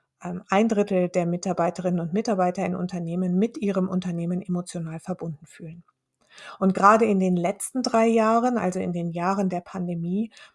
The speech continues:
hat sich einfach noch mal sehr, sehr viel verändert. Nicht nur, dass jetzt eben der demografische Wandel voll zuschlägt und viele der Babyboomer in Rente gehen und damit natürlich der Bedarf an, ähm, an, ja, ich will mal sagen,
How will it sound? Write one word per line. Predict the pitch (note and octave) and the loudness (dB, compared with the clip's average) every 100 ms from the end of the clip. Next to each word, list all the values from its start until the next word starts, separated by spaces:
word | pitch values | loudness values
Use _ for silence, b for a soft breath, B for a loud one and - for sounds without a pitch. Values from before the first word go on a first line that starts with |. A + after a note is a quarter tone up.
| B - | B -14
hat | F3+ - G3 | -10 -6 -6
sich | G#3+ - | -6 -6
einfach | F3+ F3+ F#3 | -6 -6 -6
noch | F#3 F3+ | -8 -6
mal | F3+ F3 | -6 -6
sehr, | - F#3+ G3 | -2 2 2
sehr | F3+ | 0
viel | F3+ - | -4 -8
verändert. | F3 - F3 E3 E3 - B B B | -12 -10 -10 -10 -12 -20 B B B
Nicht | A3 C4 - | 0 0 2
nur, | A3+ | 4
dass | G#3 G3+ G#3 | 4 2 -2
jetzt | - F#3 - - | -6 -6 -6 -2
eben | F#3+ F#3+ | 0 2
der | F3+ | 0
demografische | F#3 F#3 F3+ F3+ F#3 F3+ F3+ | 0 0 0 -2 -2 -8 -6
Wandel | E3+ G#3 C4 A#3 | -2 -2 2 0
voll | A3 - G#3 | 0 2 2
zuschlägt | G#3 - A#3 - G#3+ G#3+ G#3+ B B B | 0 -6 -6 0 2 2 0 B B B
und | - G#3 F#3+ F#3+ F#3+ - | 0 2 2 0 -2 -14
viele | - - G#3+ G#3+ | -10 -2 0 2
der | G3 F3+ | 2 2
Babyboomer | F#3 G3+ A3 G#3 G3 F#3+ F3+ | 2 2 0 0 2 2 0
in | - F3+ | -2 -2
Rente | E3+ F#3+ A3+ | 0 -2 -2
gehen | A#3+ G3 G3 | -2 -2 0
und | F3+ | -2
damit | F#3 F#3 F#3 | -2 -2 -2
natürlich | F#3 F3+ F#3 F#3 | -4 -6 -8 -6
der | G3 | -6
Bedarf | F#3+ F3+ F3 G3 A3 - | -6 -4 2 2 0 -6
an, | F#3+ F#3 F#3 b b b _ - | -2 0 0 b b b _ -16
ähm, | F3+ F3+ F#3 F#3+ | -10 -10 -10 -12
an, | - F3 E3+ E3+ F3+ | -10 -8 -6 -8 -12
ja, | - F3 E3+ | -8 -6 -4
ich | - - | -6 -6
will | F#3 | -4
mal | F3 | -4
sagen, | E3+ E3+ F3 E3+ F3 | -4 -4 -2 -4 -6